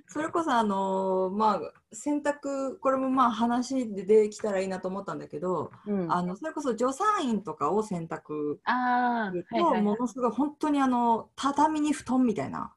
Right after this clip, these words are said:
Speaker 2: うんうんうんうんうん。
Speaker 1: うん、ことを、まあ、あえて選ぶ方もいらっしゃるよね。
Speaker 2: まあ、そうか、そうかもね。
Speaker 1: うんうんうんうん。
Speaker 2: 自宅でみたいな方もいらっしゃるしね。
Speaker 1: そうなんです。
Speaker 2: そうしたら話は別だけどね。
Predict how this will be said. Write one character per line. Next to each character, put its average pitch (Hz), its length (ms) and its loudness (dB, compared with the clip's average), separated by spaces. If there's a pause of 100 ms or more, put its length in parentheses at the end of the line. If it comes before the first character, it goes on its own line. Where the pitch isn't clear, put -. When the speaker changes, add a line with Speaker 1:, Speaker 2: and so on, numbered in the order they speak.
Speaker 2:
う 285 120 0
ん 269 120 2
う - 20 -4
ん 208 80 -8
う 254 60 0
ん 240 200 0
う 247 100 0
ん 226 180 -2
う 196 100 0
ん。 208 220 -2
Speaker 1:
う 220 160 -4
ん、 185 120 -6 (140)
こ 277 100 -4
と 277 220 0
を、 339 220 0
ま 240 180 2
あ、 254 40 4
あ 269 80 4
え 226 60 2
て 165 200 0
選 180 160 2
ぶ 147 80 -4
方 139 240 -4
も 277 120 -2
い 170 80 -2
ら 160 120 -2
っ - 20 -10
し - 100 -8
ゃ 151 60 -4
る 147 40 0
よ 190 40 6
ね。 214 80 10
Speaker 2:
ま 196 60 8
あ、 - 40 0
そ 254 260 10
う - 20 -8
か、 147 240 6
そ 220 160 10
う - 20 6
か - 140 0
も - 80 -6
ね。 - 20 0
Speaker 1:
う 226 40 0
ん - 20 2
う 339 60 4
ん - 0 -
う - 0 -
ん - 20 -18
う - 60 -16
ん。 - 100 -12
Speaker 2:
自 208 80 8
宅 202 260 4
で 226 120 8
み 196 140 0
た 160 140 2
い 156 60 -2
な 156 100 -2
方 156 240 0
も 151 120 -2
い 165 40 2
ら 170 120 4
っ - 20 -8
し 165 120 -6
ゃ 139 40 -4
る 131 160 -6
し - 100 -14
ね。 - 0 -
Speaker 1:
そ - 0 -
う 226 40 -6
な 254 40 -4
ん 277 40 -4
で - 20 -16
す。 - 60 -18
Speaker 2:
そ 277 160 6
う - 20 -8
し - 100 -14
た 254 100 4
ら 196 100 2
話 165 340 -4
は 147 80 -4
別 - 280 -8
だ 156 140 -12
け - 180 -20
ど - 120 -20
ね。 208 180 -8